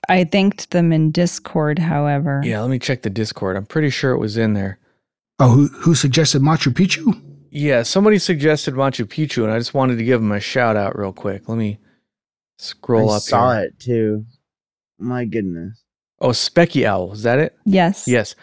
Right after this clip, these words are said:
Speaker 2: All right, so shout out
Speaker 4: Specky
Speaker 2: to
Speaker 4: Owl, yeah.
Speaker 2: Specky Owl on Discord who suggested this topic. So thanks for the suggestion. It was a really interesting one. All right, well,
Speaker 4: Danke.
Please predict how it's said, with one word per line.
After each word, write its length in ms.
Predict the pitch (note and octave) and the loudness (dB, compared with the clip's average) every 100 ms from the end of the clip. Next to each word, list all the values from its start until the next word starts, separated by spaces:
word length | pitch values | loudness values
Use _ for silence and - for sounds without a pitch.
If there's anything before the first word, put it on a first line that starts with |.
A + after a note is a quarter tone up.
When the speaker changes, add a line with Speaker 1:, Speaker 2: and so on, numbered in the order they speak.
| - - _ - | -20 -20 _ 0
Speaker 2:
All 160 | D#3 | 4
right, 200 | E3 C3+ | 4 4
so 180 | A#2 A#2 | 2 -2
shout 380 | A2+ - F3 F#3 | -2 2 4 4
out 120 | F#3 | 4
Speaker 4:
Specky 100 | C3+ | 4
Speaker 2:
to 60 | C3+ | 2
Speaker 4:
Owl, 320 | B2+ G2+ F#2+ B2+ | 2 2 0 2
yeah. 120 | E3+ | 0
Speaker 2:
Specky 240 | - E3+ | 0 -2
Owl 360 | B2+ C#3 F3 E3 | 0 2 2 2
on 160 | C3 B2 | 2 2
Discord 560 | F3+ G#3 - A2+ G#2+ | 0 0 -2 -2 -2
who 100 | B2+ | -2
suggested 720 | B2+ - A#2 B2+ D3+ - D3 | -4 -4 -2 2 2 0 -2
this 220 | B2+ D3 - | 0 -2 -2
topic. 480 | B2 C#3+ - - | 0 0 -2 -8
So 280 | - - G2+ | -8 -4 -4
thanks 340 | G#2 C3+ E3 - | -2 0 0 0
for 100 | E3 | 0
the 80 | |
suggestion. 640 | D#3 D3+ B2 C#3 D#3+ G3+ C3 | 0 0 2 2 2 -2 0
It 100 | A2+ | -2
was 160 | G#2+ | -2
a 80 | G#2+ | -2
really 300 | A2+ C#3 C3 | 0 2 2
interesting 480 | D#3 - G#2 - F2+ | 0 -2 -4 -4 -6
one. 260 | F#2 G2+ - _ _ _ _ _ _ _ _ - | -6 -8 -14 _ _ _ _ _ _ _ _ -8
All 260 | - B2+ | 0 2
right, 380 | C#3 C3+ G2 - | 2 2 0 -2
well, 300 | A#2+ B2 B2 | 0 2 2
Speaker 4:
Danke. 400 | C#3 B2+ A#2+ B2+ | 0 0 0 0